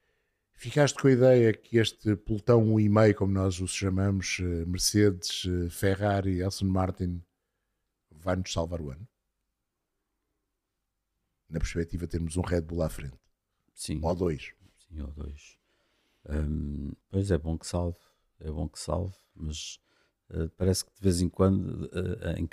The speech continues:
Speaker 2: em cada corrida, eh, destaca-se uma das equipas,
Speaker 1: Uhum.
Speaker 2: nunca, nunca andam as três à bulha.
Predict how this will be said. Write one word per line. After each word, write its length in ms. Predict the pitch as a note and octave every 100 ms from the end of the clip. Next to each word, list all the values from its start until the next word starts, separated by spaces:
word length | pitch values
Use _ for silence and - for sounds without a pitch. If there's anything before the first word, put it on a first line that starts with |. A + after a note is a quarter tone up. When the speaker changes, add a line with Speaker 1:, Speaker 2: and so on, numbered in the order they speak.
| F#2+
Speaker 2:
em 80 | F#2
cada 240 | - G2
corrida, 580 | F#2+ - G2+ G2 G#2 F#2+
eh, 160 | F#2+ F#2
destaca-se 540 | - - F#2+ - F#2 G2
uma 120 | F2+
das 200 | F2+ E2+
equipas, 680 | E2 - F#2 E2 D#2 - -
Speaker 1:
Uhum. 60 | F2
Speaker 2:
nunca, 540 | F#2 G2+ E2+ E2 E2 _ _ _ _
nunca 320 | - F#2+ - F#2
andam 220 | F#2 F#2
as 100 | E2+
três 240 | F#2+ F2
à 100 | F2
bulha. 420 | D#2+ F#2 E2+ D#2